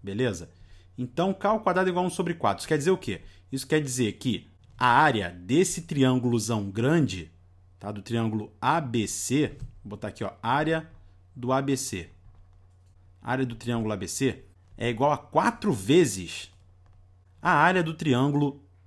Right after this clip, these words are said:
M N C. Vou botar aqui, ó, quatro vezes a área do triângulo M N C. E você percebe que essa área aqui, ó, ela vai ser igual à área do triângulo A B C, que é a área do triângulo grande. Então, vou botar aqui, ó,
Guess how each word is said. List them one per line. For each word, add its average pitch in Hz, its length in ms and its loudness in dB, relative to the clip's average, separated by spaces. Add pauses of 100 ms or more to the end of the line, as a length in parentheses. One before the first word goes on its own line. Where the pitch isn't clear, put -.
M 185 420 2
N 156 280 2
C. 90 420 -6
Vou 95 80 -14
botar 95 200 -10
aqui, 101 120 -12
ó, - 20 -18
quatro 127 280 -6
vezes 123 180 -2
a 117 80 0
área 113 160 -2
do 117 100 -4
triângulo 113 640 -4
M 135 440 -2
N 131 260 0
C. 90 340 -8 (640)
E - 60 -10
você 131 220 -2
percebe 135 400 -2
que 110 180 -2
essa 160 320 0
área 113 320 2
aqui, 160 320 -4
ó, 87 140 -2 (680)
ela - 140 -2
vai 131 80 2
ser - 160 0
igual 117 380 2
à 113 80 0
área 160 240 2
do 160 100 -2
triângulo 127 380 0
A - 20 0
B 113 140 -2
C, - 240 0
que - 120 -2
é 127 40 4
a - 20 4
área 123 100 2
do 120 120 -6
triângulo 117 400 -2
grande. 131 340 -2
Então, 135 140 -8
vou 117 80 -6
botar 117 180 -4
aqui, 107 180 -8
ó, 92 60 -8